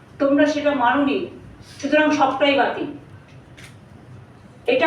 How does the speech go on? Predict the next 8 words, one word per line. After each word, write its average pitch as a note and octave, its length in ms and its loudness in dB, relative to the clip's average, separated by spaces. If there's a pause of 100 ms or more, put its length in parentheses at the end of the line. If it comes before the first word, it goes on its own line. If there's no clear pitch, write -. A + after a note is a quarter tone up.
আমরা D#4 140 4 (120)
চাই C#4 240 2
না C4+ 60 2 (2750)
যে C4 80 2 (160)
সুপ্রিম D4 320 -6 (100)
কোর্টের D#4+ 340 0 (1800)
নির্দেশ C#4+ 380 2 (120)
অনুযায়ী D4 380 2